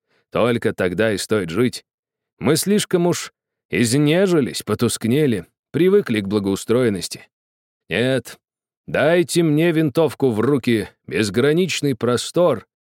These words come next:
и необъятную ширь горизонта, и я пущусь на поиски того, что стоит искать. Чего только я не испробовал в своей жизни. И воевал, и участвовал в скачках,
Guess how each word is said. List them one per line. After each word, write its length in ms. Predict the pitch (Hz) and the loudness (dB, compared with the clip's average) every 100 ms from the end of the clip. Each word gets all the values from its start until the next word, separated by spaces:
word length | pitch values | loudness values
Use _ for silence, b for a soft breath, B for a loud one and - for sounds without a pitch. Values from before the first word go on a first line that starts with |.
| _ _ - | _ _ -2
и 200 | 95 139 | -2 0
необъятную 840 | 127 147 143 117 147 147 123 127 | 0 2 2 2 0 0 0 -2
ширь 280 | 113 135 127 | -2 -2 -2
горизонта, 560 | 104 110 92 131 139 107 | 0 0 0 -2 0 0
и 140 | 98 | 0
я 240 | 82 101 110 | -2 -4 -4
пущусь 520 | 90 90 - 123 - | -6 -6 -4 -4 -4
на 120 | 95 | -6
поиски 480 | 110 123 107 - - | -2 -2 -2 -8 -8
того, 400 | 90 104 139 120 _ _ | -4 -2 0 -2 _ _
что 260 | - 90 90 | -8 -4 -4
стоит 380 | - 104 92 80 | 0 0 0 -2
искать. 440 | - 73 71 - _ _ _ _ _ | -6 -6 -8 -14 _ _ _ _ _
Чего 360 | - 82 123 | -4 0 2
только 300 | 123 127 123 | 2 0 0
я 220 | 123 123 127 | 2 2 0
не 140 | 117 | 0
испробовал 580 | 113 - 127 127 120 113 | -2 -2 -2 0 0 0
в 60 | - | -2
своей 220 | 117 110 | -2 0
жизни. 480 | 104 113 101 104 90 _ _ - | 0 -2 0 -2 -4 _ _ -6
И 100 | 78 | 0
воевал, 600 | 95 104 113 120 117 110 _ _ _ _ _ | 2 2 2 2 2 -2 _ _ _ _ _
и 80 | 80 | -6
участвовал 560 | 98 143 151 - 135 | 0 0 0 0 -2
в 60 | 117 | -2
скачках, 680 | - 151 139 - 135 - | 0 0 0 0 0 -2